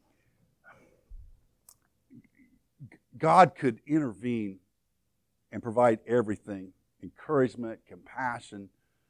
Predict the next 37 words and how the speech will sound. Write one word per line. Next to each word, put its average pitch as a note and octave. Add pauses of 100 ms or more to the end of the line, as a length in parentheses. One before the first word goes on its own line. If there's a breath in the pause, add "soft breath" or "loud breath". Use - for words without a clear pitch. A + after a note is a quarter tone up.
(500)
God C3
can G#2
meet G2
needs. G#2+
I A2
mean, D3
he F3
could C3
do A2+
it G#2+
supernaturally, G#2+ (180)
but G#2+
that's B2
not A2
what G2
he F#2
chose G2
to G2
do. F#2
You A2
know D#3
what C#3+
he F#2
chose A#2
to G#2
do? A2 (320)
He A2
chose C3
to -
use G#2+
you, F2+ (760)
and G2+
he F#2
chose B2+
to -
use G#2+ (680)
me. F#2